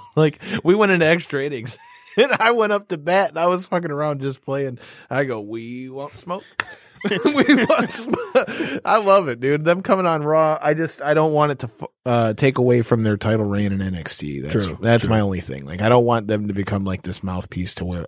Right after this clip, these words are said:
Speaker 1: "Oh, shit, it's the Street Profits," but they're not doing anything.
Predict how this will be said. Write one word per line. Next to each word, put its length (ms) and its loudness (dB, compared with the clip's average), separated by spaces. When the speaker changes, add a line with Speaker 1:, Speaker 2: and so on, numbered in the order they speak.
Speaker 1:
"Oh, 200 4
shit, 360 4
it's 160 -2
the 80 -6
Street 260 0
Profits," 560 0
but 300 -8
they're 260 -8
not 320 -10
doing 280 -6
anything. 480 -16